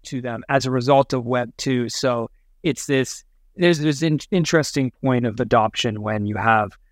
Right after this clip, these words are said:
people who come at it from a, "Okay, I'm coming at this from a, I wanna own, own all my stuff and I don't wanna share anything."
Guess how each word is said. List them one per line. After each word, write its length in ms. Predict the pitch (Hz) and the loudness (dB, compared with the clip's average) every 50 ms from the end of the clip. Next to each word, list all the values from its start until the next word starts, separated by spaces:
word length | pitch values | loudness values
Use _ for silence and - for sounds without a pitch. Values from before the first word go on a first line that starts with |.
| _ _ _ _ | _ _ _ _
people 260 | - 135 113 131 123 | 0 2 2 2 0
who 80 | 127 | 0
come 260 | 113 - - 127 120 117 | -2 -4 -2 0 0 0
at 160 | 113 110 107 | 0 0 -2
it 140 | 113 110 - | -4 -6 -6
from 220 | - 113 107 107 | -8 -4 -2 -2
a, 240 | 110 107 104 107 - - _ - | -2 -2 -2 -4 -6 -8 _ -4
"Okay, 520 | 127 - - 131 120 110 107 104 101 - _ _ _ - | -4 -2 -2 -2 -2 0 -2 -4 -6 -10 _ _ _ 0
I'm 200 | 131 127 123 120 | 2 2 2 0
coming 260 | - 143 127 120 117 | 0 0 2 2 2
at 100 | 110 - | 0 0
this 140 | 120 110 - | -4 -8 -6
from 180 | - 120 113 | -6 -4 -4
a, 200 | 110 107 104 113 - - | -2 -2 -4 -4 -2 2
I 140 | 135 131 135 | 4 6 6
wanna 280 | 135 135 127 135 127 123 | 6 6 4 2 0 -2
own, 180 | 127 123 127 - - _ | -6 -6 -6 -8 -10 _
own 180 | - 139 127 123 | -4 -2 -2 0
all 160 | 117 120 123 | 0 0 0
my 140 | 120 117 110 | 0 0 -4
stuff 340 | - - - 117 107 104 - | -4 -2 -2 -2 -2 -2 -6
and 120 | - 120 117 | -8 -2 2
I 120 | 117 123 | 4 4
don't 100 | 127 127 | 6 6
wanna 160 | 123 117 113 | 4 2 0
share 300 | 107 - - 120 110 107 | -2 -2 -2 -2 -2 -2
anything." 480 | 110 110 104 98 - _ 110 104 101 | -4 -6 -8 -10 -10 _ -14 -14 -14